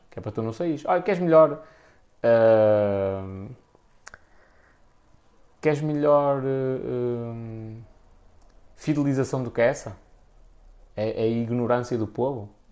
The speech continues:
Não há melhor fidelização." Tu chegas lá, a instituição, oh, repara no seguinte: olha marketing para entidades bancárias.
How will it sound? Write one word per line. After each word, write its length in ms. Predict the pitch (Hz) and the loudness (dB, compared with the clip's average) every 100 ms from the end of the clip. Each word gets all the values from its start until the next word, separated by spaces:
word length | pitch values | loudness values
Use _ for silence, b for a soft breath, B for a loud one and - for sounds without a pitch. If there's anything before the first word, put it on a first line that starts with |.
| - | -14
Não 120 | 151 | -6
há 80 | 170 | -4
melhor 220 | 180 190 | 0 0
fidelização." 720 | 190 196 202 190 202 - 208 - b b b | -2 -6 -4 -6 -6 -6 -8 -8 b b b
Tu 80 | - | 2
chegas 260 | 196 180 | 4 4
lá, 360 | 127 104 95 117 | 4 4 4 2
a 60 | 143 | -6
instituição, 500 | 139 151 156 165 - - | -8 -8 -4 -4 -4 -8
oh, 140 | 170 | -6
repara 300 | 170 - 202 | -2 2 2
no 100 | 170 | 0
seguinte: 340 | - 113 92 - b b | -4 -8 -10 -12 b b
olha 160 | 151 180 | 0 2
marketing 560 | 151 120 104 - 92 90 _ _ _ _ _ _ _ | 4 4 4 -2 -10 -10 _ _ _ _ _ _ _
para 160 | - 107 | -2 -2
entidades 420 | 110 117 110 110 | 0 0 0 0
bancárias. 580 | 107 104 - 85 90 | -4 -6 -4 -6 -8